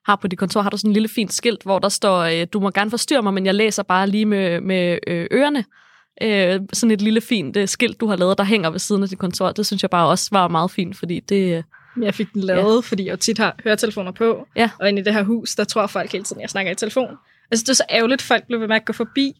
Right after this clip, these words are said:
Speaker 2: når de ville spørge mig om noget, fordi de troede, jeg snakkede, når jeg i virkeligheden bare lyttede til en mail, eller læste en lidt længere tekst, fordi jeg skulle bruge det.
Speaker 1: Ja.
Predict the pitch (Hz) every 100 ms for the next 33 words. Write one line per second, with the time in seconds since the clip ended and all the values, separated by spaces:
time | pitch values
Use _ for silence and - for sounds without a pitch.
0 | 311 - 262 220 202 208 - 208 226 233
1 | 208 208 - 208 202 - 214 208 - 185
2 | 185 202 240 _ _ - - 190 180 190
3 | - 208 190 - - - _ _ _ _
4 | _ _ 202 190 214 208 196 175 170 180
5 | 208 196 - 233 - _ _ _ _ -
6 | 196 - 214 202 190 185 185 - 196 -
7 | - 202 - - - 190 185 208 _ _
8 | _ _ _ _ _ 202